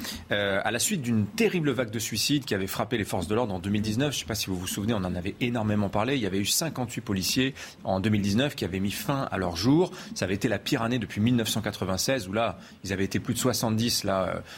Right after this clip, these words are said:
euh, à, à broyer du noir et à passer à la, et à passer à l'acte. Euh, et une étude de la Mutuelle Générale de la Police, euh, avait révélé, là, au mois de juin, il y a quelques mois,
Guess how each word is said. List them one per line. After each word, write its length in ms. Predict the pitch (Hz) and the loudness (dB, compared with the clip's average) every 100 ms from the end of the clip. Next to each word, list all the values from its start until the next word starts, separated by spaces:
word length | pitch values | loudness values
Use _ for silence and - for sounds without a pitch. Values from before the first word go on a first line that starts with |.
| - - 101 | -20 -8 -2
euh, 460 | 90 87 87 85 85 | 0 0 -2 -2 -2
à, 360 | 87 82 80 | -2 0 0
à 40 | 82 | 0
broyer 340 | 90 123 123 | 2 4 4
du 120 | 107 | 4
noir 400 | 113 117 117 87 - | 2 4 2 0 -2
et 80 | 101 | -2
à 40 | |
passer 360 | - 135 - 127 | 0 0 0 0
à 100 | 98 | 0
la, 160 | 90 | 0
et 80 | 95 | -2
à 80 | 90 | -2
passer 240 | 98 - | 0 0
à 140 | 95 101 | 0 0
l'acte. 280 | 175 175 90 - - - - - | -2 -2 -6 -6 -10 -12 -6 -2
Euh, 200 | 101 104 | 0 2
et 80 | 120 | 2
une 120 | 131 | 2
étude 460 | 156 - 208 110 92 - | 2 0 0 0 -2 -4
de 100 | 98 | -2
la 120 | 98 | 2
Mutuelle 400 | 101 110 123 117 | 2 0 0 0
Générale 420 | 92 110 107 113 101 | 0 0 0 0 0
de 80 | |
la 80 | 95 | -2
Police, 500 | 92 117 165 190 - | 0 0 2 2 0
euh, 200 | 101 95 87 | 0 0 -2
avait 160 | 87 | 0
révélé, 320 | 107 107 120 | 0 2 2
là, 120 | 107 92 | 0 0
au 80 | |
mois 180 | 95 147 | 2 0
de 60 | 131 | 0
juin, 360 | 110 110 131 180 | 0 2 2 0
il 80 | |
y 40 | - | -4
a 20 | |
quelques 280 | - 123 110 | -4 -2 2
mois, 320 | 101 123 | 4 2